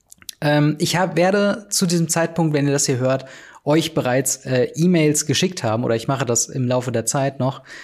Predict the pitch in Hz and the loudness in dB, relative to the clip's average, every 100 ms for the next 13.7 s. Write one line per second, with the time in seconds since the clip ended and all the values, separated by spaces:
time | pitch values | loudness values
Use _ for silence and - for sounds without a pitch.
0 | - - _ 127 127 131 160 - 143 147 | -20 -20 _ -2 0 2 2 2 -2 0
1 | 135 135 135 131 156 170 202 190 196 - | 0 0 -2 -2 0 2 4 4 2 -6
2 | 135 131 175 180 185 185 131 131 135 131 | -4 -2 0 0 0 -2 -2 0 0 -2
3 | - 123 123 123 120 117 113 156 170 - | -2 0 0 0 -2 -2 -2 0 0 0
4 | 156 147 - 135 139 - - - - - | -4 -4 -4 -2 -4 -8 -20 -20 -20 -6
5 | 120 120 120 120 127 - 139 131 127 123 | 0 2 2 0 -2 -4 0 2 2 0
6 | 139 127 - 117 120 113 123 120 120 - | 0 0 0 -2 0 0 2 2 0 0
7 | 127 123 131 - 113 - 127 123 127 113 | 0 0 -4 -4 -6 -2 -2 0 -2 -2
8 | 120 131 - 156 - 127 123 113 113 117 | -2 -2 0 -2 -2 -2 -2 0 0 -2
9 | 131 120 - _ - 123 113 147 175 185 | -2 -4 -6 _ -6 -4 -2 0 2 4
10 | 185 180 131 127 123 123 - 123 120 117 | 2 0 -2 -2 -2 -2 -2 -2 -2 -6
11 | - - - - - - - 233 - 208 | -16 -20 -12 -6 -4 0 2 2 2 2
12 | 180 180 - - - 202 190 143 117 117 | 2 0 -8 -8 -2 0 0 -2 0 0
13 | 131 143 143 - 147 156 | 0 -2 -2 0 0 0